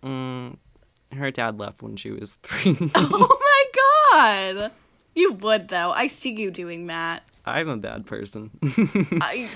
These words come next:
Speaker 1: I do
Speaker 2: yeah.
Speaker 1: not embody the spirit of Disney. <laughs>
Speaker 2: <laughs> You're, like, the opposite, honestly. Anyway, yeah. So, do you have any other final thoughts on this segment?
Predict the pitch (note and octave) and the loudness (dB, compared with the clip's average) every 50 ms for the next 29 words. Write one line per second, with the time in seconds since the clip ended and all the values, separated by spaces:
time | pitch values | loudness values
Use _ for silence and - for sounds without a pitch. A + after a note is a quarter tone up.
0 | - - B2 C#3 C#3 - - - A#2+ A#2 A2+ G#2+ G#2 G#2 - A#2+ A#2 G#2+ A2+ G#2+ | -10 -6 -4 -4 -2 -4 -4 -4 -4 -4 -4 -4 -6 -10 -10 -12 -10 -8 -8 -10
1 | G2+ G2+ G2+ G2+ G2+ G2+ - - - G#2 G2+ G2+ - - - G2 - G#2+ G#2+ G#2+ | -8 -8 -10 -12 -12 -14 -16 -14 -12 -12 -12 -12 -14 -14 -14 -14 -12 -12 -12 -12
2 | - - - B2+ - _ _ _ _ - G#3+ G3+ C4 D#4 - - G3+ C4 C4 - | -14 -14 -16 -16 -18 _ _ _ _ -14 -6 2 4 4 4 4 4 2 2 4
3 | - - B3 A3 G#3+ G3+ - - - - - - - A3+ A3+ A3 A#3 C4 A#3+ A3+ | 4 4 4 4 2 0 -4 -10 -20 -20 -20 -14 -8 -6 -6 -4 -4 -6 -6 -6
4 | E3+ - - G3 G3 G3 - G#3 G3+ - G#3 F3+ F3 - - _ _ _ _ _ | -6 -4 -2 -4 -4 -4 -6 -10 -12 -10 -10 -10 -12 -12 -14 _ _ _ _ _
5 | _ _ _ - G3+ G3 G3 G3 G#3 G3 - - F#3+ F#3 F#3+ G3 A3 G#3 _ _ | _ _ _ -10 -10 -8 -8 -10 -12 -14 -14 -14 -14 -12 -12 -14 -14 -16 _ _
6 | _ _ _ _ _ _ _ _ _ _ _ _ _ _ _ _ _ _ _ _ | _ _ _ _ _ _ _ _ _ _ _ _ _ _ _ _ _ _ _ _
7 | _ _ _ _ _ _ _ _ _ _ _ _ _ _ - F4 F4+ F4+ F4 F4 | _ _ _ _ _ _ _ _ _ _ _ _ _ _ -10 -8 -6 -6 -6 -6
8 | F4+ F4+ E4+ E4 E4+ D#4+ F4 - F#4 C4 G3 F#3 F#3 - - - - - - - | -6 -6 -8 -8 -8 -8 -8 -6 -4 -4 -4 -4 -4 -8 -10 -12 -12 -10 -10 -8
9 | C#4+ C4+ B3+ A3+ A3+ A3+ A3 - - _ _ _ - A#3 A#3 A3+ - A3 A3+ G#3+ | -6 -4 -4 -4 -2 -4 -4 -6 -8 _ _ _ -14 -14 -14 -12 -12 -12 -12 -10
10 | A#3 A#3+ A#3 A#3+ A#3 A#3 A#3 A#3 A3 A3+ A3+ A3 A3 G#3+ G3+ - _ _ _ _ | -10 -12 -10 -10 -8 -8 -8 -8 -10 -10 -10 -10 -10 -12 -12 -14 _ _ _ _
11 | - _ _ - G3 G#3 G3+ G3+ G#3 G#3+ - - - F#3 F3+ F3 F#3+ - - - | -20 _ _ -16 -14 -12 -12 -12 -12 -14 -14 -14 -12 -10 -10 -8 -10 -10 -12 -16
12 | - - G#3 G3+ G3 F#3+ F#3+ G3+ - - F#3 F#3+ _ G#3+ G#3 A3 B3+ C#4 D#4+ | -16 -14 -14 -14 -14 -16 -16 -16 -16 -16 -18 -18 _ -16 -14 -14 -14 -16 -20